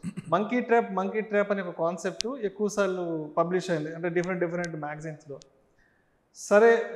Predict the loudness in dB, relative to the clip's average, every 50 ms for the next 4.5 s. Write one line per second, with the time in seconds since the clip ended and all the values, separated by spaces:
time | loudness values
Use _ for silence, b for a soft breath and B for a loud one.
0 | -8 -6 -6 -4 -4 -4 -2 -2 2 6 8 8 8 8 8 6 6 4 2 2
1 | 2 2 0 0 -2 0 2 4 6 6 4 2 0 -4 -8 -6 -6 -6 -6 -4
2 | -6 -6 -6 -6 -12 -18 _ _ _ _ _ _ _ _ -6 -4 -2 4 8 10
3 | 10 10 10 8 6 2 -4 -2 2 4 4 4 6 4 2 2 0 0 -4 -4
4 | -4 -2 0 0 2 4 4 4 6 6